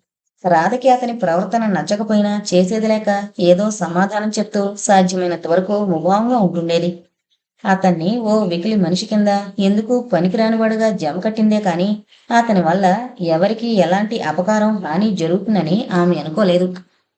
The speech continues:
అతను రాధ గత జీవితాన్ని గురించి, ఆమె భర్తను గురించి ఏవేవో ప్రశ్నలు వేస్తుంటే ఇతనికి ఎందుకు ఈ అనవసర ప్రసంగం అని లోలోపలే విసుక్కునేది. కాని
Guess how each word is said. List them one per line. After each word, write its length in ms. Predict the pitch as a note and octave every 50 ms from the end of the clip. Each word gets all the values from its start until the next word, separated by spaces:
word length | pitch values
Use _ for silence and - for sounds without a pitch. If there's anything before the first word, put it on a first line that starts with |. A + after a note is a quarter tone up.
| _ _ _ _ _ _ _ _ _ _ _ _ _ _ _ _ _ - A3
అతను 400 | G#3 G3+ G3 E3 D#3+ F3+ A3+ A#3
రాధ 540 | F#3+ D#3+ D#3+ E3 F#3+ G#3 A3+ A3 F#3+ E3 D#3+
గత 120 | D3+ D#3
జీవితాన్ని 500 | G3+ G3 G#3 A3+ A3 G#3+ A3 A3 A3 G#3+
గురించి, 560 | G#3 G#3 A3 A3 G#3 A3 G#3+ G#3 G#3+ G#3+ G#3+ A3
ఆమె 220 | G3+ G3+ G#3 G#3 G3+
భర్తను 460 | F3+ D3+ E3+ D3+ - - G#3+ A3 A3+
గురించి 560 | G#3+ A3 A3 G#3+ G#3+ G#3+ G#3 G#3 G#3 G#3 - -
ఏవేవో 480 | F3 F3 F#3 F3+ G3+ G#3 G#3 A3 A3
ప్రశ్నలు 440 | A3 - F3+ E3 - G#3 G#3+ A3+ A3
వేస్తుంటే 560 | G#3 G#3+ G#3 - - G3+ F#3+ G#3 G#3 G3+ G3+ - _ _ _ _ _ _ _ -
ఇతనికి 380 | F#3+ F3+ F#3 F#3 F#3+ F3+ F#3 E3
ఎందుకు 240 | D#3+ F3 G#3 G#3
ఈ 40 | A#3+
అనవసర 360 | G#3+ E3+ D#3+ F#3 G#3 A3+ A3
ప్రసంగం 400 | G#3+ G#3+ G#3+ G#3+ A3+ G#3+ G#3+ G#3+
అని 320 | G#3 G#3+ G#3 G#3 G#3 G#3 - G3+
లోలోపలే 440 | F3+ F3 F3+ F#3+ G3+ G3+ G3+ G3+
విసుక్కునేది. 680 | G#3 G3+ F3 F3+ - A#3 - A#3 G3+ F3+ E3+ E3 F3 E3+ - - -
కాని 400 | F#3 D#3+ D#3 E3 F#3+ G#3+ G#3+ -